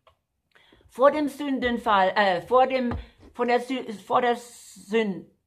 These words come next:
Sündflut, ja, vor der Sündflut. Da waren alle Menschen bis auf Noah und seine Familie. Die D N A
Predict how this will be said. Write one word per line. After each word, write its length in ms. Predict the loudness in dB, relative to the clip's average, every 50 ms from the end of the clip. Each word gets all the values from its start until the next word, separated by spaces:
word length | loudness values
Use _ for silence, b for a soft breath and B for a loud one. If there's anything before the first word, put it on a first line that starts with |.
| _ _ _
Sündflut, 760 | _ -10 -6 -4 -4 -4 -4 -6 -4 -4 -4 -4 -6 -10 -14 -20 _ _ _ _ _
ja, 140 | -8 -8 -6
vor 160 | -4 -4 -2
der 180 | -2 -2 -4 -6
Sündflut. 640 | -10 -8 -6 -6 -6 -6 -8 -10 -10 -10 -10 -14 -18 b b b b b b b b b b b b
Da 180 | -2 -2 2 6
waren 280 | 6 6 6 4 0 -6 -8 -2
alle 380 | 2 2 4 4 4 0 0 0
Menschen 560 | -2 -2 -2 -2 -4 -6 -6 -6 -8 -6 -6
bis 200 | -6 -8 -8 -6 -4
auf 360 | -2 0 0 0 0 -4 -8 -8
Noah 300 | -6 -4 0 0 0 0
und 80 | -2 -4
seine 220 | -6 -6 -6 -6
Familie. 800 | -6 -6 -6 -4 -4 -4 -4 -4 -6 -6 -6 -6 -6 -6 -8 B B B B B
Die 180 | -8 -8 -8
D 280 | -2 4 4 4 4 4
N 80 | -2
A 500 | -4 -2 -2 0 0 0 0 -2 -4 -8